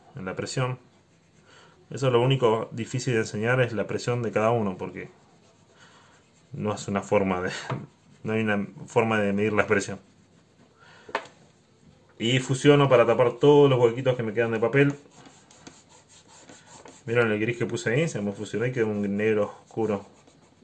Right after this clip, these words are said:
¿Vieron el borde? No importa si suben contra el pelo, porque ahora vamos a reforzar. Porque esto está de fondo y el pelo está por delante. Es más, acá abajo si quiero poner con el dedo manchado de negro que tengo, puedo poner.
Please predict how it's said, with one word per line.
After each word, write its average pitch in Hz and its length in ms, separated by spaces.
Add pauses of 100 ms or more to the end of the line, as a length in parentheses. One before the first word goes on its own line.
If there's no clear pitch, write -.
(1040)
¿Vieron 117 300
el 95 80
borde? 139 340
No 120 60
importa 139 320
si 120 120
suben 127 360
contra 107 260
el 104 80
pelo, 151 240
porque 107 140
ahora 110 100
vamos 110 240
a - 20
reforzar. 139 580 (800)
Porque 101 180
esto 120 120
está 110 120
de 107 80
fondo 139 280
y 131 40
el 120 100
pelo 113 200
está 110 340 (200)
por 107 180
delante. 113 500 (2500)
Es - 100
más, 95 220
acá 98 140
abajo 107 220
si 101 60
quiero 101 200
poner 101 280
con 98 140
el 95 60
dedo 107 160
manchado 104 400
de 98 80
negro 104 240
que 95 100
tengo, 131 340 (1900)
puedo 95 180
poner. 87 220